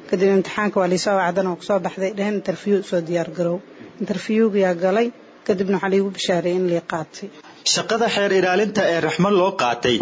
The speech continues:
Speaker 2: ayaa ah oogista dacwadaha iyo inay maxkamadaha u diyaariso kiisaska u baahan dhegaysiga, u doodidda dadka dhiban iyo ka qaybgalka dhegaysiga dacwadaha loo gudbinayo maxkamadaha. Dhalinyarada cusub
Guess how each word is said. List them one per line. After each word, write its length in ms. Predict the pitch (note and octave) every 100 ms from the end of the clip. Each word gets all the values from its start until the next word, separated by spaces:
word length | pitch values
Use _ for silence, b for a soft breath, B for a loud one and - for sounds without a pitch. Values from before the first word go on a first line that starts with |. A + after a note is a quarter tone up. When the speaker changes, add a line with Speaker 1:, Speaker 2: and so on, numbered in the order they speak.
| -
Speaker 2:
ayaa 300 | E3+ F#3+ F3+ B2
ah 100 | A#2 - B B
oogista 480 | F3 F3 F3+ A#3+ G#3+
dacwadaha 580 | F3+ D#3+ D3 D3 F3+ E3 G#2+
iyo 160 | - E3
inay 240 | A3+ A3+ G3
maxkamadaha 600 | F3 - D3+ F3+ G#3 F3+
u 100 | G#3+
diyaariso 520 | E3+ B2+ A#2 A2 A2+ - b b
kiisaska 500 | - A#3+ - A#3+ G3+
u 100 | F3+
baahan 400 | D#3+ B2+ B2 D#3+ D3+ _
dhegaysiga, 600 | D#3 D3+ G3 G3 C#3 G#2 -
u 120 | - F#3+
doodidda 480 | E3 G3 G3 A#3 G#3
dadka 320 | A#3 A#3 F#3+ - -
dhiban 340 | C3 B2+ B2+ A#2 -
iyo 180 | F3 E3
ka 120 | D#3+
qaybgalka 580 | D3 D#3 D3 F#3+ G#3 D#3 G#2 B B
dhegaysiga 580 | E3 E3+ A#3+ - G#3+ F3+
dacwadaha 540 | D3 C#3+ D3 E3+ G3
loo 200 | E3+ F#3
gudbinayo 560 | D#3+ D#3+ C3 F#3 D#3+ D#3
maxkamadaha. 800 | D3+ - C#3+ D3+ F3 D#3 - -
Dhalinyarada 500 | B2 A#2+ A#2+ D3 F3
cusub 320 | A2 A2 -